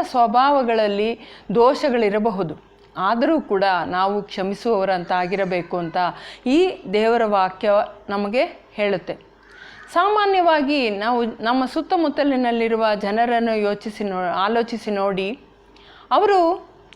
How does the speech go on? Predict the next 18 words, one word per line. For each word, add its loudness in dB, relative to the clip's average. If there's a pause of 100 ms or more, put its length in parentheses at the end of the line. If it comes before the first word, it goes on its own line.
(120)
ಯಾವ 2
ರೀತಿಯಾಗಿ 2 (300)
ತಪ್ಪುಗಳನ್ನು 0
ಮಾಡುವ 2
ಜನರನ್ನು 0
ಕಾಣುವಾಗ 0 (300)
ಅವರು 0
ಸೇಡು 0
ತೀರಿಸಿಕೊಳ್ಳುವವರಾಗಿದ್ದಾರೆ, 0 (760)
ಅವರು 2 (260)
ಮುಯ್ಯಿಗೆ 0
ಮುಯ್ಯಿ 2
ತೀರಿಸಿಕೊಳ್ಳುವವರಾಗಿದ್ದಾರೆ. -2 (360)
ಒಂದು 0
ಚಿಕ್ಕ -4
ಮಗು 2
ಆದರೂ 2
ಕೂಡ 0